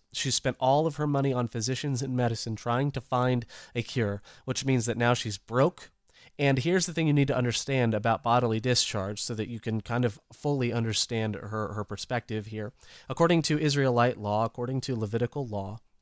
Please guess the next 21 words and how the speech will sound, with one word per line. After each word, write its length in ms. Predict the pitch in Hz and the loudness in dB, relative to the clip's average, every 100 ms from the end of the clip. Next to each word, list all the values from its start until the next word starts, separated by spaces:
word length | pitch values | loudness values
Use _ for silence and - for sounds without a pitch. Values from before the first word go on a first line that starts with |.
| _ _ _ _ _ - _ - | _ _ _ _ _ -20 _ -4
if 200 | 165 - | -2 0
you 100 | 185 | 2
were 120 | 175 | 2
found 320 | 156 147 143 | 2 4 4
bleeding, 260 | 131 120 120 | 2 2 2
if 100 | 117 | 2
there 100 | 127 | 2
was 120 | 120 | 2
a 100 | 117 | 2
bodily 420 | 110 117 143 156 | 2 2 2 0
discharge 580 | 123 127 - - 113 110 | 0 0 0 0 0 2
of 100 | 113 | 0
any 140 | 117 139 | 0 0
sort, 320 | - 98 95 | 0 -6 -6
you 100 | 110 | -6
were 80 | 113 | -6
declared 400 | 113 - 147 139 | -4 -2 -2 2
unclean 520 | 135 147 - 135 117 | 0 0 0 0 0
for 100 | 117 | -2
seven 320 | - 113 110 | -2 -2 -2
days. 400 | 104 - - - | -4 -6 -10 -14